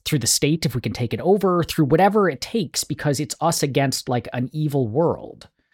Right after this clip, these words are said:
And that is just a recipe for,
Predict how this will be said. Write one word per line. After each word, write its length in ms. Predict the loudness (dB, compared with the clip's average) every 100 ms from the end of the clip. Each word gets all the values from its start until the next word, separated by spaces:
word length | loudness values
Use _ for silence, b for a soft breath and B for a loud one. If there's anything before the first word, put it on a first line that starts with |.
| _ _ _ _ _ _ _
And 180 | 2 6
that 140 | 8 6
is 120 | 4
just 220 | 2 2
a 100 | 2
recipe 720 | 2 2 4 0 -2 -2 -2
for, 640 | -2 -2 0 2 0 -2